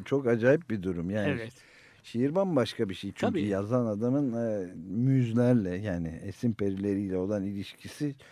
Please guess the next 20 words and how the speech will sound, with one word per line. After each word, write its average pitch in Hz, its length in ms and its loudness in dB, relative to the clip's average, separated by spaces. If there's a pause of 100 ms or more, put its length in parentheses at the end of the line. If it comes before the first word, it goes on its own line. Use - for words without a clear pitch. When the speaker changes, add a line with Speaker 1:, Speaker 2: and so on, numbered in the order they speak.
(340)
Speaker 1:
çok - 360 -2
şey, 101 320 0
gerçek 98 500 -4
ötesi, 95 440 -8
dünya 110 300 2
ötesi 127 440 -6
bir 120 180 2
şey. 85 340 -2 (540)
Ama 92 260 -4
eleştiri 101 600 -6
hem 120 280 -2
ona 139 240 2
özenip 143 440 4 (180)
hem 104 480 -4
böyle 107 280 -2
bir 101 100 -4
estetik 101 520 -8
kaygıyla 101 640 -2
hem 107 220 -2
de 95 280 -2